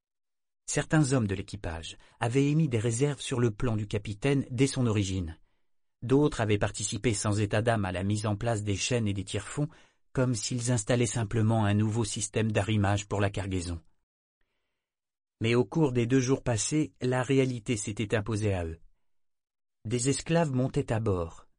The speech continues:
des hommes, des femmes et quelques adolescents, et tous étaient tatoués. Quelques-uns portaient leur fer avec l'aisance que donne l'expérience, d'autres regardaient encore d'un air incrédule les chaînes qui les entravaient et regimbaient sous leur poids.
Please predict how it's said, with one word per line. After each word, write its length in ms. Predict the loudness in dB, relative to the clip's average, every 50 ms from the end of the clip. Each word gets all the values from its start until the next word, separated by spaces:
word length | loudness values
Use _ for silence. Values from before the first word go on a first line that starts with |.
| _ _ _ -4
des 220 | -4 -2 2 4
hommes, 320 | 6 8 8 8 6 4 2
des 120 | -2 -2
femmes 380 | -4 -2 0 2 2 2 2 0
et 120 | -2 -2
quelques 400 | -2 0 0 0 0 -2 0 2
adolescents, 520 | 2 2 2 2 0 0 -2 -4 -6 -8 -8 _ _ _ _ _ _ _ _ _
et 220 | 0 2 2 0 -2 -4
tous 280 | -4 -4 -2 -2 -2 -2
étaient 200 | -2 -2 -2 -2
tatoués. 480 | -2 -4 -4 -4 -6 -6 -6 -6 -10 -18 _ _ _ _ _ _ _ _ _ _ _ _ _ _ _ _
Quelques-uns 500 | 2 2 4 4 2 4 6 4 4 4
portaient 300 | 2 0 0 2 2 4
leur 200 | 4 4 2 2
fer 280 | 0 0 2 2 2
avec 260 | 2 0 0 -2 0
l'aisance 460 | 0 0 0 2 2 2 2 0 -2 -4
que 120 | -4 -2
donne 220 | 0 0 2 2
l'expérience, 760 | 2 0 -2 -2 0 2 2 4 4 4 2 0 -4 -8 -14 -18 -20 -20 _ _ _ _ _ _ _ -2
d'autres 380 | 0 2 2 2 2 0 0
regardaient 500 | 0 2 2 4 4 2 2 2 2 2
encore 380 | 2 2 2 4 4 4 4 4
d'un 200 | 2 2 2 2
air 200 | 2 2 0 0
incrédule 760 | 0 -2 -2 -2 -2 -2 -2 -2 -2 -2 0 -2 -2 -2 -2
les 140 | 0 0 0
chaînes 380 | 0 0 0 0 0 0 -2
qui 140 | -4 -6 -4
les 200 | -2 -2 -2 -2
entravaient 680 | -2 -4 -2 -2 0 0 0 0 0 -2 -2 -4 -4 -4
et 160 | -2 -2 0
regimbaient 500 | 0 0 0 2 2 0 2 2 2 0
sous 180 | 0 0 0 0
leur 160 | 0 0 -2
poids. 260 | -6 -8 -8 -8 -8